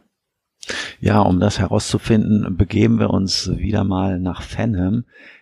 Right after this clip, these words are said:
jenem imaginären Ort in Massachusetts, den wir schon von der letzten Geschichte, die geliebten Toten, her kennen. Es ist der achtundzwanzigste Juni neunzehnhundertvierundzwanzig,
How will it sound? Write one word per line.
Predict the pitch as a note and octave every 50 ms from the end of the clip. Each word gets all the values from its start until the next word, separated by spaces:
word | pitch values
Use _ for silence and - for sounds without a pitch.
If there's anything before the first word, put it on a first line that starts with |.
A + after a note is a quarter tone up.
| _ _
jenem | B2+ G2+ G2 G#2 A#2+ A#2+ A2+ -
imaginären | - - A2 G2 G2+ G2 G#2 G2+ G2+ G2+ G2+ G#2 G2+
Ort | - G2 G2 G#2+ -
in | G2+ F#2+ F#2 F2+
Massachusetts, | F#2 F#2 - - - - - - A2 - - A2 G2+ - - - - - -
den | A2 F#2+ F2+ - G2+ G2 F#2+
wir | F#2+
schon | F2+ - G#2 G2+ F#2+
von | - G2+ F#2+
der | F#2 F#2 F2 F2 E2+ - _ - - - _
letzten | - - F#2+ F#2+ - - - - G#2+ F#2+
Geschichte, | F2 E2+ - - F#2 E2+ - - - F2 E2+
die | E2 F#2+ F#2 F#2 F2
geliebten | - - E2+ E2+ F#2 - _ _ - E2 -
Toten, | - F2+ F2+ F#2 - - F#2 D#2+
her | F2+ D#2+ D#2 D#2
kennen. | - - - E2+ D#2+ D#2 D2+ D2+ D2 D2+ - - - - - - - - -
Es | - - -
ist | C#3 - -
der | A#2+ - A#2+
achtundzwanzigste | C#3 D3 - - B2 - - B2 A#2+ A2 - G#2 - - - G2+
Juni | F#2+ G#2 A#2 C3+ B2+ G#2+ F#2+
neunzehnhundertvierundzwanzig, | F#2+ G2 G2 A#2 - - G#2+ G#2 A2 A2 G#2+ F#2+ - - - - - A2+ A2+ A2 G#2 - - - F2+ F#2+ A2+ A#2+ - A2 A#2 - -